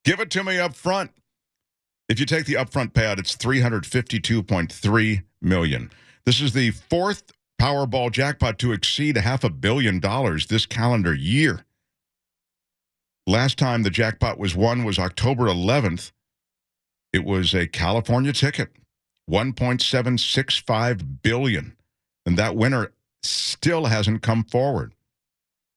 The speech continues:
There have been thirty-three consecutive drawings without a jackpot winner, and the winless streak is because of the odds. <laughs>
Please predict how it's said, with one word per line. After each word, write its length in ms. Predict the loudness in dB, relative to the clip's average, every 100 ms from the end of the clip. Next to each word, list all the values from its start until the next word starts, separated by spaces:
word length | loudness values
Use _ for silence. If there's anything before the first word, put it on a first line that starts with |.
| _
There 80 | 0
have 80 | 2
been 100 | -2
thirty-three 600 | -2 -2 0 -2 -2 0
consecutive 580 | 2 0 0 -2 -2 0
drawings 380 | 0 2 0 0
without 260 | 0 0
a 60 | 0
jackpot 560 | 2 0 0 -2 -2
winner, 340 | 0 0 0 -4 -10 _ _ _ _ _ _ 0
and 300 | 2 0 -2 _ _ _
the 200 | -2 0
winless 380 | 2 0 2 0
streak 340 | 0 0 0 0
is 80 |
because 360 | -2 0 0 0
of 140 | 0
the 320 | 0 0 -2 -4 _ _ _ _ _ -2
odds. 580 | 0 0 -4 -4 -6 -6 -16 _ -6
<laughs> 20 | -2